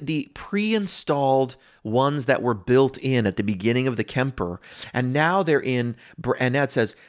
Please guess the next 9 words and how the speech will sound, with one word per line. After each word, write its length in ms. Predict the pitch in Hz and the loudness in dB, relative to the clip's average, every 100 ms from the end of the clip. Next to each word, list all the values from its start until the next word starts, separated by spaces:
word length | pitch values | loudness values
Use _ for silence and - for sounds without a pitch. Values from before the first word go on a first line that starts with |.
| - | -12
"Browse 520 | 117 123 135 156 147 | 0 2 2 0 -2
amplifier 640 | - 139 143 131 131 123 120 | -4 -2 -2 -2 0 2 2
local 440 | 110 113 123 135 | 2 2 2 -2
preset." 720 | 113 - 147 - 95 85 - - _ - | -6 -4 -2 0 -2 -4 -10 -16 _ -18
So 180 | - 156 | 0 2
these 380 | 127 190 247 208 | 4 2 4 4
are 100 | 196 | 2
just 420 | 143 156 - _ | 2 -2 -4 _
amp 340 | 156 202 196 | 0 0 -2